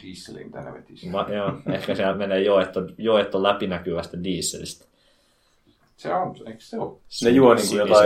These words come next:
Speaker 3: jotain,
Speaker 2: dieselistä.
Speaker 3: ne juo niinku jotain kuolleita
Speaker 1: Sinistä.
Speaker 3: esi-isiä tai esikuvia,
Speaker 2: Ne.
Speaker 3: niinku vanhoja dinosauruksia. En mä tiedä.
Speaker 1: Wow.
Speaker 2: Mä haluan oikeesti kuulla jonkun tieteellisen selityksen, että minkä takia ne robotit joi vettä siellä.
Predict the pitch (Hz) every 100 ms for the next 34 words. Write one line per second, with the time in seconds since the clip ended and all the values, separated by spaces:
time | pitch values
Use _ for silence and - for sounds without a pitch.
0 | 101 90 95 90 - 85 123 120 113 101
1 | 98 101 95 101 92 104 98 95 98 101
2 | 104 98 90 95 87 87 92 92 90 85
3 | 85 82 82 - _ _ _ _ 90 87
4 | 92 90 90 90 87 87 87 85 87 85
5 | - - 92 - _ _ _ - - 85
6 | 87 90 87 _ _ _ 76 78 85 -
7 | _ - 135 147 110 117 104 - 107 98
8 | 95 104 98 90 85 90 92 92 85 82
9 | 85 90 90 90 90 92 92 92 90 78
10 | 85 85 87 78 - - -